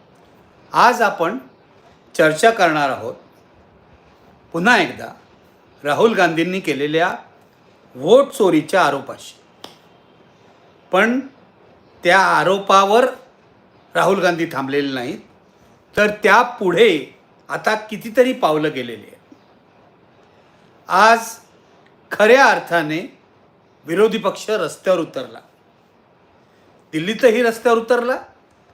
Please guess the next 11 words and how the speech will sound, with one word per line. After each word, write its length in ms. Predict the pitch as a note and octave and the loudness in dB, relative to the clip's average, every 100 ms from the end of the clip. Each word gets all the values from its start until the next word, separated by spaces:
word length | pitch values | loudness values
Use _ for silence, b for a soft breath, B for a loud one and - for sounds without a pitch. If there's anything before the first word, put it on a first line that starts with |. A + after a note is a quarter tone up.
| _ | _
आणि 260 | D#3+ G3 B3 | -4 -2 -2
मुंबईतही 920 | B3 F3 D#3+ F3+ F#3+ B3 - E3+ F3 | -2 -4 -4 -2 0 0 0 -2 -2
रस्त्यावर 440 | G3 D3+ - E3 D#3 | -2 -6 -6 -6 -4
उतरला. 440 | C#3+ C3+ B2 B2 - _ _ _ _ _ _ _ _ _ _ _ _ _ _ _ _ _ | -8 -12 -16 -18 -20 _ _ _ _ _ _ _ _ _ _ _ _ _ _ _ _ _
दिल्लीमध्ये 720 | C#3+ F#3+ C4+ B3+ G3 C3+ D3+ - _ _ _ _ _ - | -8 -2 0 0 0 -4 -10 -14 _ _ _ _ _ 0
हा 180 | A3+ A#3+ | 2 2
व्होट 360 | F#3+ G#3+ A#3+ | 2 2 0
चोरीचा 440 | - G3 G3+ G3+ G3+ | -2 -4 -4 -2 -4
मुद्दा 360 | F3+ D3+ F3 | -4 -2 0
घेऊन 460 | D#3 D3 D#3+ A#2+ G#2+ _ _ _ _ _ _ _ _ _ _ - | 0 -4 -4 -6 -14 _ _ _ _ _ _ _ _ _ _ -4
आणि 420 | D#3 G3 A#3+ | 0 0 0